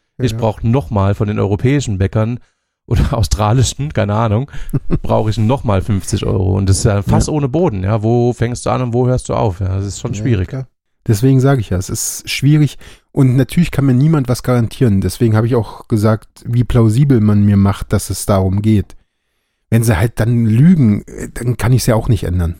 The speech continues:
Speaker 2: Dann, yo, wenn jemand betrügen möchte, dann wird er immer einen Weg finden. Das ist halt so.
Speaker 1: Ja.
Speaker 2: Ich glaube, ich,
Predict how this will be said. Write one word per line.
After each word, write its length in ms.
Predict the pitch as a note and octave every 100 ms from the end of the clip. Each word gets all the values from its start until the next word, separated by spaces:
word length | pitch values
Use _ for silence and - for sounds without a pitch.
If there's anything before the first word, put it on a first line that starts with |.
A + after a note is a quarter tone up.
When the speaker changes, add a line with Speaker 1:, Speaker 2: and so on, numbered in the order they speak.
| -
Speaker 2:
Dann, 220 | F#2+ D2+ _ _ _ _
yo, 420 | - A#2+ A2+ G#2 F#2+ _ _
wenn 220 | - G#2
jemand 460 | A#2 B2+ A#2+ A2+ -
betrügen 480 | - - C3 C3+ B2+
möchte, 300 | A#2 - C3
dann 240 | A2 A2
wird 160 | A2 C3
er 60 |
immer 160 | A2 A#2
einen 120 | G#2+
Weg 200 | G#2+ G#2
finden. 320 | - A#2+ G#2
Das 200 | G2 F#2+ - -
ist 160 | A#2+
halt 180 | A2+ G#2
so. 220 | G2+ G2 - _ _ _ _ _
Speaker 1:
Ja. 140 | - -
Speaker 2:
Ich 100 | -
glaube, 240 | - A#2 B2
ich, 340 | G2+ - -